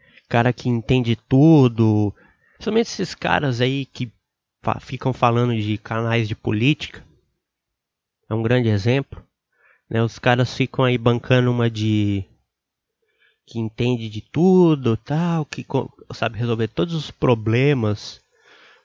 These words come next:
do, do mundo, enfim.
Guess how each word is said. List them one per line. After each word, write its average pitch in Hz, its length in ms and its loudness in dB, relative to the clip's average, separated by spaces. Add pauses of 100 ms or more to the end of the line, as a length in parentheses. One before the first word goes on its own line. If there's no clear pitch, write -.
do, 101 760 2 (1120)
do 123 140 0
mundo, 151 580 0
enfim. 113 480 -6